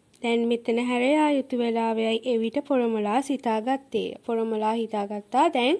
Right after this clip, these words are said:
ඒ ස්ථානය අතහැරලා යන්න ඕන වෙලාව ඇවිත් කියලා. අයියේ පොරමොලාගේ අර කෑ ගැහිල්ල ගානකට ගන්න නැතුව ඇතුළලා එතන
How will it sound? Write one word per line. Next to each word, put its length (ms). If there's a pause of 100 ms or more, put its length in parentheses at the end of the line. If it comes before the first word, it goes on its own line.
(800)
ඒ 180
ස්ථානය 640
අතහැරලා 680 (1500)
යන්න 320
ඕන 220
වෙලාව 440 (600)
ඇවිත් 320
කියලා. 300
අයියේ 340 (140)
පොරමොලාගේ 800
අර 200
කෑ 280
ගැහිල්ල 440 (520)
ගානකට 460
ගන්න 240
නැතුව 280
ඇතුළලා 480
එතන 260